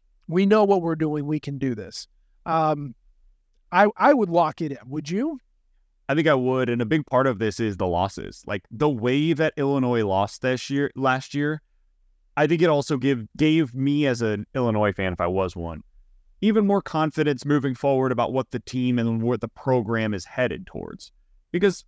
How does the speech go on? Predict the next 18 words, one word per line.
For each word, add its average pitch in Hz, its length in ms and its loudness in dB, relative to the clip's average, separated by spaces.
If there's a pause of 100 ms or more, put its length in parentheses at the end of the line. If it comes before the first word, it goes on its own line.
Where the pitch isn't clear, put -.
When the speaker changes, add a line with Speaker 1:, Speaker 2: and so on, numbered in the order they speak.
(100)
Speaker 2:
all 240 220 8
of 240 100 2
their 254 140 4
losses 262 360 0
were 247 140 0
one 254 200 2
score. 247 420 -2 (200)
They 226 100 2
lost 254 300 2
to 285 60 2
Michigan, 247 680 0
and 208 100 0
they 254 60 2
should 349 160 0
have 349 80 -4
won 320 220 2
that 170 180 2
game 120 320 -2